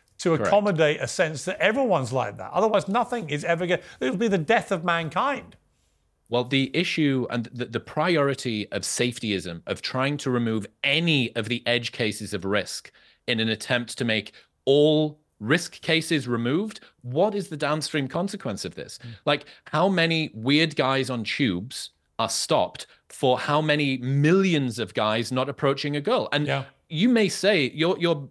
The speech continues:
Speaker 2: balance sheet may say no woman should ever be made to feel uncomfortable on a tube. And that's your prerogative of your value set.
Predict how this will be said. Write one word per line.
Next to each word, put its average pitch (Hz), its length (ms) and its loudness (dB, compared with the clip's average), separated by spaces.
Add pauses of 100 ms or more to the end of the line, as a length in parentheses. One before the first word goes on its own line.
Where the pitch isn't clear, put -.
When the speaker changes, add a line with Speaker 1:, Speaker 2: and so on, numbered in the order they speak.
Speaker 2:
balance 190 380 2
sheet 185 260 -2
may 151 140 -2
say 139 280 0 (200)
no 143 260 2
woman 156 340 2
should 143 260 -2 (120)
ever 147 380 2 (160)
be 127 100 0
made 123 240 0
to 123 80 -8
feel 117 220 -2
uncomfortable 117 480 -2
on 110 80 0
a 107 40 -2
tube. 110 300 -4
And 135 160 -2
that's 190 260 -4
your 160 360 4 (180)
prerogative 143 520 2
of 117 100 -6
your 123 140 2
value 143 320 0
set. - 260 -2